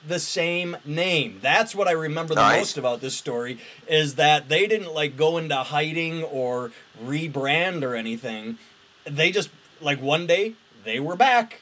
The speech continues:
Speaker 1: and, and, fuck, uh, this is before the internet or Twitter or any of this shit, so people eventually started going back there, I believe. Like, it didn't go out of business right away.
Speaker 2: Would it even matter if they changed it? I mean, like, what are you gonna change the name to? Chewy's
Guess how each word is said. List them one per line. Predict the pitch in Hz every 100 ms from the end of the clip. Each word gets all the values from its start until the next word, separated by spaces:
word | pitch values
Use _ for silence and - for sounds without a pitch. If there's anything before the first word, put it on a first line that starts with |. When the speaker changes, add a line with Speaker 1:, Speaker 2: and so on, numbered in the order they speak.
| _ -
Speaker 1:
and, | 135 135 135 127 - _
and, | 139 143 139 135 _ - 147 _ - _ _ _ _ -
fuck, | - 240 - -
uh, | 143
this | 143 -
is | 233
before | 151 - 190
the | 165 143
internet | 170 220 165 131 123
or | 117
Twitter | 113 - 196 214 156
or | 117
any | 135 208
of | 151
this | 127
shit, | - 131 123 - - - -
so | - 160 151 160 160 147 _
people | 143 131 170 170
eventually | 156 160 160 165 170
started | - 165 175 180
going | 180 180
back | 160 220 233
there, | 190 135
I | 120
believe. | 120 104 90 82
Like, | 123 131
it | 147
didn't | 196 208
go | 185
out | 170
of | 139
business | 202 175 131 151
right | 151 151
away. | 131 202 165
Speaker 2:
Would | 196 220
it |
even | 247 220 175
matter | 170 185 180
if | 156
they | 147
changed | - 151 135 135
it? |
I | 127
mean, | 135 135
like, | 135 - - _
what | - 156
are |
you | 190
gonna | 190 185
change | - - 160 156 139
the |
name | 135 135 123
to? | - 135 120
Chewy's | 120 - 151 151 147 131 120